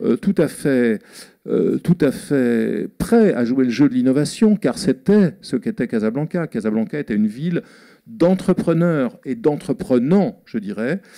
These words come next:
euh, imagine des maisons qui n'ont plus rien à voir avec, euh, les villas de l'entre-deux-guerres. Cette petite villa de la rue d'Auteuil, on la voit, perchée sur un pilotis, euh, très mince, avec des, des claustras et des brise-soleil, est une maison qui utilise un langage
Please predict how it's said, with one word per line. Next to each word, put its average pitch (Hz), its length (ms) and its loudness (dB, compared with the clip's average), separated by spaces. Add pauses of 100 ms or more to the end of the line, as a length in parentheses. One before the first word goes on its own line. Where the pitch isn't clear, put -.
(280)
euh, 113 280 2
imagine 151 480 0
des 127 80 4
maisons 117 320 4
qui 135 220 -6
n'ont 120 200 4
plus 208 320 4
rien 139 280 0
à 110 80 0
voir 202 340 0
avec, 107 440 -2
euh, 107 100 0
les 110 140 2
villas 110 400 -4
de 120 100 -6
l'entre-deux-guerres. 147 640 -2 (220)
Cette - 220 -4
petite 165 300 0
villa 139 300 -4
de 127 80 -6
la 107 80 -2
rue 117 120 -2
d'Auteuil, 117 440 2
on 101 80 2
la 117 100 0
voit, 185 260 0
perchée 139 400 -6
sur 117 240 -4
un 107 80 2
pilotis, 110 640 -6 (340)
euh, 107 80 -2
très - 220 -2
mince, 175 420 2
avec 104 300 -2
des, 98 340 -2 (440)
des 110 180 0
claustras 127 580 0
et 165 40 2
des 113 100 4
brise-soleil, 135 600 2
est - 140 -2
une 107 100 -2
maison 110 280 0
qui - 80 -6
utilise 135 340 -6
un 107 60 0
langage 117 600 -2